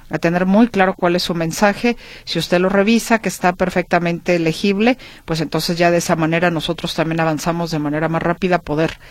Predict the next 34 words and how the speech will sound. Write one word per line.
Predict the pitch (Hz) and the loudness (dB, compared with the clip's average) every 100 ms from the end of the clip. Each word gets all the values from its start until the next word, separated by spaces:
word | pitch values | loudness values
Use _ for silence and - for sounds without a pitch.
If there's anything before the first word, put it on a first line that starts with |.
| - - | -20 0
para | 220 220 | 2 2
poder | 190 175 | 0 0
atender | 180 175 165 170 170 - - - - | 0 -2 -4 -2 -4 -8 -20 -20 -4
al | 180 175 | -2 0
resto | 175 - 170 151 | 0 0 -2 -2
de | 156 160 170 | -4 0 0
nuestra | 160 156 - 165 - | 0 -4 -2 -2 -2
audiencia. | 156 147 151 131 98 - 127 - - - - - - | -2 -4 -4 -6 -4 -6 -6 -8 -18 -20 -20 -18 -2
Y | 269 285 277 | 0 2 0
saludo | 285 320 349 | 0 0 -2
a | |
mi | 302 | -2
compañero | 262 247 269 320 | -4 -4 -4 -4
Gerardo | 277 294 277 262 | -2 -2 -2 -2
Huerta, | 277 302 294 269 233 - | 0 0 2 0 0 -4
esta | 226 226 233 | -4 -2 2
tarde | 247 240 233 | 4 4 2
del | 208 | 0
control | 202 202 226 | 0 2 4
de | 214 214 | 6 6
audio. | 233 247 254 240 233 202 | 6 6 4 4 2 0
Soy | 220 214 | 2 2
su | 208 | 2
servidora | 208 185 190 208 | 0 2 2 4
Mercedes | 202 185 208 202 196 | 4 2 2 2 2
Altamirano | 185 180 190 202 226 226 | 0 0 0 4 4 4
y | |
por | 214 185 | 0 -2
supuesto | 175 - 208 - 220 | -2 -2 -2 0 -2
que | 185 | -2
aquí | - | -2
están | 202 220 208 | -4 -2 0
ya | 202 | 2
también | 208 190 202 208 | 0 2 2 0